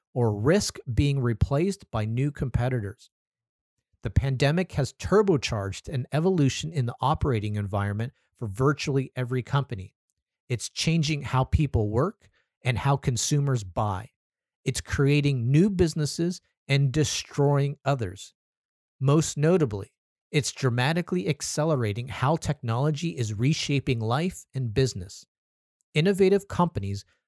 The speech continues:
looking to adapt to this environment have easier access to capital to realize their visions than ever before, and the relationship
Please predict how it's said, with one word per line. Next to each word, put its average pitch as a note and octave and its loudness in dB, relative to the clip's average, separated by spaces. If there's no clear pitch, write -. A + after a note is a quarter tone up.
looking C#3+ 0
to C3+ -2
adapt A2 -2
to C3+ -2
this C3+ -2
environment A#2 0
have G#2+ -4
easier D#3 0
access C3 -2
to - -8
capital G#2 -4
to - -4
realize A#2 4
their B2+ 0
visions A2 -2
than G#2 -8
ever B2 0
before, C3 -2
and C3 0
the B2 2
relationship B2 0